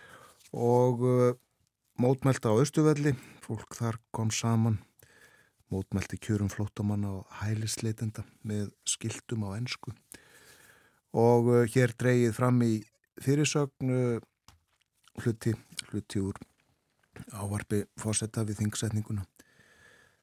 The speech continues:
Þar sem hann, eh, talaði um tungumálið okkar og, eh, gerði það að tillögu, eða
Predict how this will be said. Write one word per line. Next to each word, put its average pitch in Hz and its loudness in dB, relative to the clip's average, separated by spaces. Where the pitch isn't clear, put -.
Þar 113 0
sem 117 0
hann, 117 2
eh, 117 0
talaði 120 -2
um 110 -2
tungumálið 147 -2
okkar - -12
og, 117 -8
eh, 117 -8
gerði 117 -2
það 120 2
að 120 0
tillögu, 143 6
eða 107 0